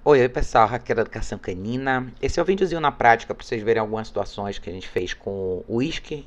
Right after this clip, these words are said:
e o GIF essa semana. Esse é o Whisky, o menorzinho, é um Jack Russell, e o GIF também é outro Jack Russell. Eles agora tão morando na mesma casa, <clears throat> eles são de um casal de irmãos.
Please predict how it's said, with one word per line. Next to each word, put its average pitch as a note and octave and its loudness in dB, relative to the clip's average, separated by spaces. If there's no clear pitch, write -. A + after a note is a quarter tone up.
e C#3 -6
o C#3+ -4
GIF B2 -8
essa C3 -2
semana. E2+ -6
Esse C#3+ 0
é F#3 6
o F3+ 6
Whisky, D3 -4
o B2+ -4
menorzinho, A2+ -2
é A#2 0
um A2+ 0
Jack G#2+ 0
Russell, D3 2
e A#2+ -2
o A2+ -2
GIF A2 -6
também A2+ -2
é A2 0
outro A2 2
Jack G2+ -2
Russell. G#2+ 0
Eles A2+ 0
agora A2 2
tão A#2 -2
morando A#2 0
na B2 0
mesma A#2 -2
casa, C#3 6
<clears throat> C3+ 0
eles A#2 -4
são B2+ 0
de A#2 -4
um A#2 -6
casal A#2 2
de B2 -4
irmãos. C#3 -2